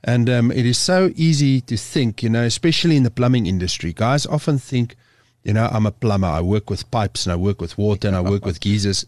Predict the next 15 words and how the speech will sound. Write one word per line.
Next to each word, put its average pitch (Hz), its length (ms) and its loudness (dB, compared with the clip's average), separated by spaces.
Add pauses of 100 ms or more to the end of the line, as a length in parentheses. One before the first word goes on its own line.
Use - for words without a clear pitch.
Actually, 175 400 0
you 123 240 2
are 120 120 2
wrong. 107 360 0 (520)
You 110 100 -6
don't 185 200 2
work 139 220 0
with 113 80 2
those 95 200 -2
things. - 220 -6
You 190 100 4
work 170 160 2
with - 160 -4
people 143 280 2
first. - 420 -4